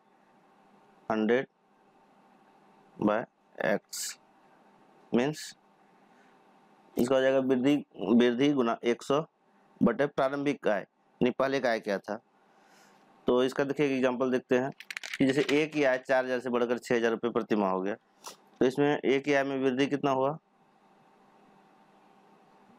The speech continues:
अ, वृद्धि कितना हुआ, छः हज़ार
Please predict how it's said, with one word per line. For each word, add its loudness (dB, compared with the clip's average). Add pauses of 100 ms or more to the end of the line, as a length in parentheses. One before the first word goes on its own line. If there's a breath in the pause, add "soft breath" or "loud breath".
(220)
अ, -6 (320)
वृद्धि 2
कितना -4
हुआ, 0 (1800)
छः 2
हज़ार -2